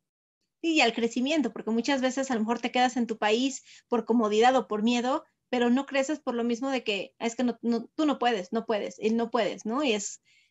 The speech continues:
sobre todo que se da tanto, yo siento que en Latinoamérica, el "no, no puedes", o sea, aquí la, aquí es esta la co-,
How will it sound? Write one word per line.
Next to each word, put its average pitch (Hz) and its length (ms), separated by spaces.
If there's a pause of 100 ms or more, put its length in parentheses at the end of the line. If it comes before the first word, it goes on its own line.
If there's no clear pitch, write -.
(380)
sobre 240 180
todo 269 260
que - 80
se 233 80
da 233 160
tanto, 247 340
yo 240 340
siento 240 240
que 247 60
en 214 60
Latinoamérica, 208 580
el 220 140
"no, 269 120
no 302 140
puedes", 196 360
o 196 40
sea, 185 240
aquí 277 280
la, 330 200
aquí 240 220
es 269 60
esta 277 220
la 214 160
co-, - 140